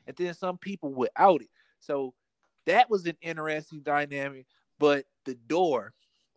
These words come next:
we gotta talk about the door. And I think I wanna give it to Why Not Fields and let him go ahead and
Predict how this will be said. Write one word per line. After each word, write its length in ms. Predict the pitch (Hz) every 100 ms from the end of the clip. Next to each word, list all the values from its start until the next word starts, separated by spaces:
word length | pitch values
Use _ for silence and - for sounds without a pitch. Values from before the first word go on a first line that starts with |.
| _ _ _ _ _ -
we 100 | 139
gotta 280 | 147 214 262
talk 360 | - 226 220 190
about 260 | 196 180 _
the 40 | 151
door. 240 | 147 120 110 _ _ _ _ -
And 320 | 147 143 139 131 127 _ _ _ _ _ -
I 40 |
think 240 | - 262 240
I 40 |
wanna 220 | 233 208 170
give 220 | 185 185
it 140 | 165
to 200 | 175 156 139
Why 220 | 156 165
Not 180 | 156 147
Fields 360 | - 175 156 139
and 80 | 131
let 120 | 135
him 100 | 139
go 200 | 131 135
ahead 140 | 139
and 80 | 139